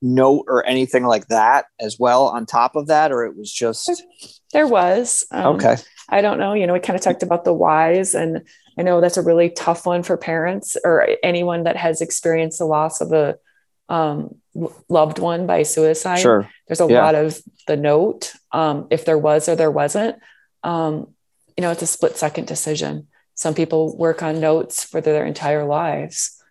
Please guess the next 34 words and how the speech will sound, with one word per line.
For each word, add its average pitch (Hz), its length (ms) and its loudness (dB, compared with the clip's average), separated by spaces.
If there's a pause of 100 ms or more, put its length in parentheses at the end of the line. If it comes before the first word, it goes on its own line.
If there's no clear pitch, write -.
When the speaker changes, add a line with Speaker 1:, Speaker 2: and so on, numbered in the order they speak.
(140)
Speaker 2:
and 160 140 0
never 147 240 2
take - 240 -6
their 147 140 -2
life. 147 560 0 (120)
Um, 151 460 -8 (320)
you - 80 -12
know, 160 60 0
I 156 100 2
know 147 160 0
Robbie 151 300 0
wrote 147 260 -2
that 147 180 0
note 151 400 -2 (500)
in 160 160 -2
haste 160 460 0
at 147 140 -4
the 151 80 -2
last 156 300 0
minute, 165 420 -2
and 143 500 -8 (280)
Speaker 1:
Oh. 135 140 -8 (140)
Speaker 2:
um, 151 460 -2
he - 140 -2
apologized, 160 840 0
and - 120 -4
he 147 80 -4
told 156 220 -2
us 151 180 -4
that 151 100 -2
he 147 80 0
loved 143 240 -2
us. 208 400 -2 (880)
And, 180 640 -8